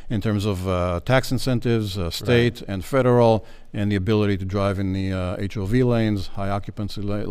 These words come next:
Speaker 1: lanes. So that's, uh, that's an advantage right
Speaker 2: But
Speaker 1: there.
Speaker 2: will people buy it? That's the question. People seem like they don't like to have to plug in hybrids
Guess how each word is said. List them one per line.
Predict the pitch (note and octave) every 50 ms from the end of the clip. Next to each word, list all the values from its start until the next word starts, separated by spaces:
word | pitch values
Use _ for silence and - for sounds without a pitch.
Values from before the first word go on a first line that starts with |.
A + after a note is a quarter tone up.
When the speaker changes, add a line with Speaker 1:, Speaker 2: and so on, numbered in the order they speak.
| G#2 G#2+
Speaker 1:
lanes. | G#2+ G2+ G2+ G2 F#2 - - -
So | - - - A2 G2 F#2+ F#2+ F#2
that's, | F#2 G2+ G#2+ G#2 G2+ - - - -
uh, | A2 G#2 G2+ G#2 G2+ G#2 G#2 G#2+
that's | A2 A#2+ - D#3+
an | D3
advantage | C#3 C3+ B2+ C#3 C#3+ C#3+ C3
right | B2+ C3 C3
Speaker 2:
But | C#3+ C#3+ -
Speaker 1:
there. | C#3+ B2+ G2+ E2+ - - -
Speaker 2:
will | B2+ C3+ F3+ G3+ G3
people | G3 G3 D#3+ D#3+ C3
buy | D3+ C3+ G#2+ F#2
it? | -
That's | A2+ A#2+ -
the | - A2+
question. | - B2+ A#2 - G#2+ F#2+
People | - D#3+ E3+ - F3 D3+
seem | - - F#3 F3+
like | E3+ D#3+ C#3+ -
they | C#3 B2+
don't | G#2 - C3 B2+ C#3+ A2+ B2+
like | B2 A#2+ A#2 A#2 -
to | A#2
have | G#2+ G#2+ G#2+ -
to | -
plug | - - - A#2 A#2 A#2 G#2+ G2
in | F#2+ F2+ F2 F2 F2 - - - - - - - - - -
hybrids | - C3 C#3+ D3 A#2 G#2 F#2 E2+ D#2+ D#2+ D#2+ - - -